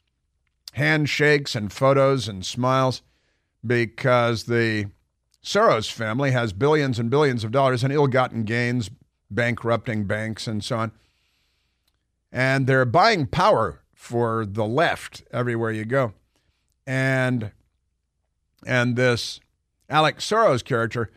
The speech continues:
published two photos on his X account, one with a bullet hole through a window,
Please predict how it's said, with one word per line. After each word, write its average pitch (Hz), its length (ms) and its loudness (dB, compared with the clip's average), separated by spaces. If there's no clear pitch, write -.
published 156 420 2
two 240 200 -2
photos 147 800 0
on 127 460 0
his 123 720 2
X - 440 -2
account, 113 600 -6
one 175 280 2
with 160 280 2
a 135 420 4
bullet 170 400 4
hole 156 240 4
through 156 260 2
a 131 40 6
window, 135 580 0